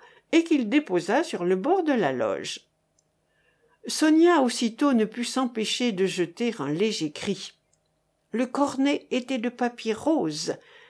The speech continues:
exactement le même papier que celui qui contenait la fameuse liste qui avait été dérobée chez Jacques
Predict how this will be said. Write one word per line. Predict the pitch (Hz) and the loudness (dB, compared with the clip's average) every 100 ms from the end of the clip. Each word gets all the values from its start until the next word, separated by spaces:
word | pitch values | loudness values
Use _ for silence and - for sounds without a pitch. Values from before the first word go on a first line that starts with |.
| _ - | _ 2
exactement | 233 170 175 302 339 - 294 277 285 | 2 0 -2 -2 -2 -2 0 2 2
le | 247 | 2
même | 233 262 240 | 2 2 2
papier | 247 233 - 269 277 | 0 -2 -2 -4 -2
que | 247 | -4
celui | - 233 208 240 | -2 -4 0 -2
qui | 240 220 | -2 -4
contenait | 202 196 196 196 208 | -4 -2 -2 0 0
la | 160 | -2
fameuse | 160 - 214 226 226 175 | -4 -4 -2 0 -2 -4
liste | 170 190 208 - - - - - - - _ | -2 0 0 -2 -4 -6 -6 -14 -20 -20 _
qui | 180 | -2
avait | 180 196 | 2 2
été | 202 196 196 226 | 0 -4 -2 -2
dérobée | 175 202 170 165 170 226 | 2 0 2 0 0 -2
chez | - 190 | -2 -2
Jacques | 147 127 143 - - | -2 -2 -4 -6 -6